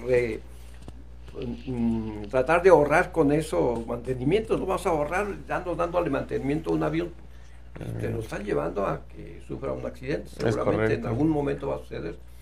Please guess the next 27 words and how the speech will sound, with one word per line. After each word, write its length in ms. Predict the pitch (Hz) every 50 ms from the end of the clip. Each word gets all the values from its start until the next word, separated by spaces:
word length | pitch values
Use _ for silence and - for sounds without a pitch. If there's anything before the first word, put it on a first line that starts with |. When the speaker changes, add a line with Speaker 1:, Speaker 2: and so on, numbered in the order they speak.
| - - - - - - - - - - - - - - -
Speaker 1:
Y 140 | - 123 131
en 80 | 135 135
este 240 | 143 139 - 175 160
caso 260 | - 147 147 151 160
el 80 | 151
metro, 300 | 143 143 143 139 - 151
pues 160 | - - - 117
igual, 300 | 110 101 101 98 98 98 -
¿cómo 220 | - 147 147 147 143
le 80 | 131 -
recorta 420 | 117 - 107 - 131 131 - 143
recursos 360 | 135 - 131 127 - 135 - 143
al 80 | 135
mantenimiento? 680 | 127 131 127 - 143 139 143 147 170 185 - - - - - - - - - - - - - - - - - -
Yo 140 | - 131 131
creo 220 | - 160 156 156
que, 320 | 156 - 165 156 139 107 101 - - - - - - - - - - - - - - - - - - -
eh, 320 | 139 123 117 120 117 - -
debería 320 | - 131 123 120 117 135 139
ser 140 | - 165
al 80 | 151 135
contrario, 540 | - - - - - 147 - 160 151 151 165 - - - - - - - -
cada 240 | - 127 131 131 127
día 160 | 131 139 143
mejorarlo, 580 | 139 123 120 - 131 131 120 135 160 156 - -
tenerlo, 600 | - 120 120 - 123 127 139 139 135 123 120 - -
tenerlo 580 | - - - 113 120 131 139 139 123 107 101